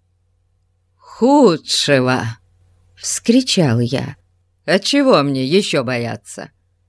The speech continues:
Разве я не должен стать монахом?»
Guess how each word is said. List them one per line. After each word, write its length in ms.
Разве 420
я 160
не 140
должен 440
стать 420
монахом?» 880